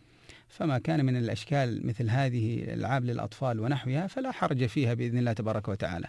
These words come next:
و-، وإن كان بعض الفقهاء اقتصر على أن يكون ما كان ل-، لتربية البنات ونحوها، لكن الذي يظهر والله أعلم أنه هذا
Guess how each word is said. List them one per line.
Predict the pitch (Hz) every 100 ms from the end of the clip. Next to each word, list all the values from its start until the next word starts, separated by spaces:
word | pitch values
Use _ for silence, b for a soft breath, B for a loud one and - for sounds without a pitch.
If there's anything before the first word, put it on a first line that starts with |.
| - b b b -
و-، | 202 170 156 151 190 - -
وإن | 196 190
كان | 175 170
بعض | 156 151
الفقهاء | 131 156 151
اقتصر | 135 175 151 143
على | 135 139 135
أن |
يكون | 135 - 160
ما | 143 127
كان | 151 147 135 127 127 131
ل-، | 135 127 131
لتربية | 131 131 135 135 135
البنات | 120 127 135 127 127
ونحوها، | 139 - 135 127
لكن | 151 147 185 180
الذي | 190
يظهر | 190 165 165
والله | 143 160
أعلم | 143 147 135
أنه | 131
هذا | 139 147 143